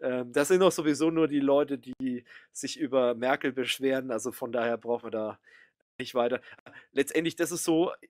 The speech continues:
muss ich ehrlich sagen, die Technologie des Jahres. Ähm, Audio ist eigentlich so gut wie zu Ende entwickelt, aber ich sehe halt im Streaming-Bereich, da können wir noch einiges machen. Und, ähm,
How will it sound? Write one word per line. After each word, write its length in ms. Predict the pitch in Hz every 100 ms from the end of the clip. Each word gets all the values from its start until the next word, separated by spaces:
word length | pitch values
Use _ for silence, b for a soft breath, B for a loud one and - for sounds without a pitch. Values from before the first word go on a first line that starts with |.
| - -
muss 240 | 160 160
ich 120 | 147
ehrlich 180 | 143 156
sagen, 220 | - 147
die 100 | 147
Technologie 600 | 131 143 165 135 120 151
des 200 | 165 131 -
Jahres. 460 | 120 131 156 120 -
Ähm, 280 | 127 123 127
Audio 400 | - 151 196 196
ist 140 | 190 -
eigentlich 260 | 151 165
so 80 | 151
gut 260 | 139 175 -
wie 260 | 156 156 -
zu 140 | - -
Ende 360 | 120 175 202
entwickelt, 500 | 151 165 190 - 180
aber 220 | - 139
ich 140 | 131 -
sehe 240 | 135 160
halt 180 | 151 147
im 140 | 131
Streaming-Bereich, 920 | 127 - 170 202 175 156 143 147 156 - B B B B _ _ _
da 60 | 139
können 180 | - 156
wir 100 | 156
noch 100 | 131 127
einiges 440 | 185 165 147 -
machen. 400 | 127 131 185 170 B B B _ _ -
Und, 380 | 143 139 143 -
ähm, 320 | 139 127 135